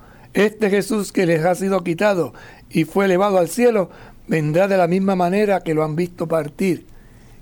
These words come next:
Y de eso se trata. Cómo descubrir, cómo esperar el retorno gozoso y festivo del Señor Jesús que nos ha prometido que vendrá a buscarnos.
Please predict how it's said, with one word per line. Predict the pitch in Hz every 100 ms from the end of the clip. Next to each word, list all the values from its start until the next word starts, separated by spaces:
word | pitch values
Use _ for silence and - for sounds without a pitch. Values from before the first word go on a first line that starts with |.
| -
Y | 147
de | 151
eso | 190
se | 175 160
trata. | 143 127 131 - - -
Cómo | 185 202
descubrir, | 202 185 - 180 170 196 160 - - -
cómo | - 185
esperar | 196 - 190 180 185 143 - - - -
el | - 156
retorno | 147 147 185 196 190 180
gozoso | 175 165 - 208 202
y | 196
festivo | 175 160 214 208 180 165 - -
del | - 156
Señor | - 147 170 170
Jesús | 165 190
que | 190 160
nos | 160
ha |
prometido | 175 180 180 220 190 - - -
que | 156
vendrá | 131 139
a |
buscarnos. | 147 139 139 123 135